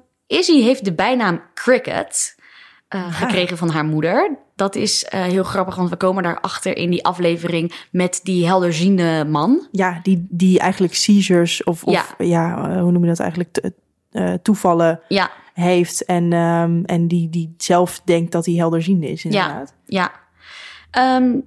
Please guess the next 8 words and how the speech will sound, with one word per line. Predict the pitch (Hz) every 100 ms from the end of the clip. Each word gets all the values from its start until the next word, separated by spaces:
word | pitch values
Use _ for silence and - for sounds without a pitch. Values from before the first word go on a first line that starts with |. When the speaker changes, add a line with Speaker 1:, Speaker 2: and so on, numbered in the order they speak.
| _
Speaker 1:
Izzy | 302 330
is | 311 269 -
opgegroeid | 427 - - 269 254 226
op |
een | 190 165
woonwagenkamp. | 165 202 196 - - 165 - 151 262 415 - - - - _ -
En, | 202 202 196
ehm, | 190 185 180 170 175 170 175